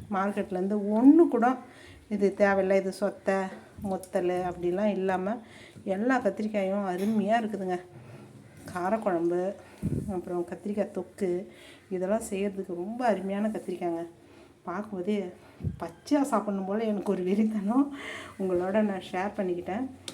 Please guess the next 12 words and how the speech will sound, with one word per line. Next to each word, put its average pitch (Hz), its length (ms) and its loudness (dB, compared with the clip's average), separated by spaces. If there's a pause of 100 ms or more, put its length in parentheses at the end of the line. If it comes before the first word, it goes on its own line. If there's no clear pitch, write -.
(220)
இது 196 220 2
வந்து 214 320 0
இருபது 240 320 0
ரூபாய்க்கு 220 300 0 (100)
நு-, 214 260 2
நாற்பது 220 380 0
ரூபா 208 160 2
அரை 175 160 -2
கிலோ. 180 220 -2 (1500)
பன்னெண்டு 208 320 0
கத்திரிக்காய் 208 400 -2
இருக்கு. - 280 -12